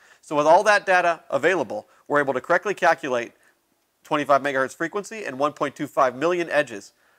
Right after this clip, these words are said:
of the sine wave within that signal. So this is a great way to analyze hidden sing-, signals within your displayed data and make sure you're getting accurate and precise measurements.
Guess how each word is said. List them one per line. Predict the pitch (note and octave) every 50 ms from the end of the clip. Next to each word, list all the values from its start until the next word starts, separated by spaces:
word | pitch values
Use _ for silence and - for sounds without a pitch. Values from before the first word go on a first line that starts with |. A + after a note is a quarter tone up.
| _ _
of | - C3+
the | B2 B2
sine | - - D3 C#3 C3+
wave | B2 A#2 G#2+
within | A2 A#2 G#2+ A#2
that | A2+ G#2 - -
signal. | - A#2 G2+ - - _ _ _ _ _ _ _ _
So | _ E3
this | E3 G#3 A#3
is | A#3
a | B3
great | F3+ C#3+ F3+ G3+ G#3+ F3+
way | F#3 F#3+ F3+ E3
to | C#3+ D3 -
analyze | C#3 D#3 E3 D#3 C#3 A#2+ A2 G#2+ G#2 G#2 - - _ _ _
hidden | _ - G3 G3 G3 G3
sing-, | D#3+ - G#3 G3 F#3 E3 - -
signals | - - G3 F#3 D3 B2+ A2+ A2 -
within | A#2 C3+ C3 D#3+ E3+
your | E3 D#3+
displayed | D3 C3+ B2 - - D#3 C#3+ C#3 A#2
data | C#3 C3+ B2+ A2+ G2+ - _ _ _ _ _ _ -
and | C#3 C3+
make | D3 E3+ E3
sure | - - F#3+ F3
you're | D#3 D3+
getting | B2+ D3 C3+ C#3 B2+ -
accurate | C3+ C#3 C#3+ - D3+ D3 C3+
and | A#2+ A#2
precise | - C3 A#2 - C3+ B2 A#2+ -
measurements. | B2+ A#2 A#2 G#2 A2 G2+ G2+ - - -